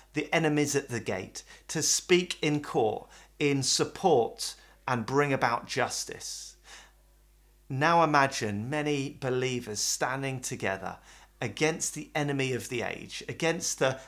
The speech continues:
attacks of the evil one, partners in Christ.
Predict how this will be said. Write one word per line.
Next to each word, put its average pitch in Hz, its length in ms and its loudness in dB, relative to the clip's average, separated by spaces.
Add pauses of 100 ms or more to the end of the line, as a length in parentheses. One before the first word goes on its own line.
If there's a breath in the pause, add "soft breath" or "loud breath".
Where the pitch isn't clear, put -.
attacks - 560 -2
of 123 140 -2
the 127 120 -2
evil 107 380 -4
one, 95 280 -4 (1040 loud breath)
partners 160 840 2 (1200)
in 117 220 -2
Christ. - 600 -6